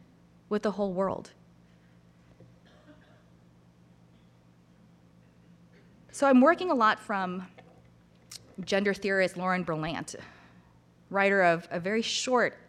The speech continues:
but dense book titled Love slash Desire. For Berlant,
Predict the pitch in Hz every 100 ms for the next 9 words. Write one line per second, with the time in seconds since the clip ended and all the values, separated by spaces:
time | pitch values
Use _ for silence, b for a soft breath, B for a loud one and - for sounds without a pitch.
0 | - 175 165 165 180 185 180 170 165 -
1 | - 160 156 156 - b b b b b
2 | _ - 190 190 190 196 - B B B
3 | _ _ - - 180 180 - 156 160 151
4 | 90 156 - - B B B B B B
5 | B B B - 208 214 226 302 240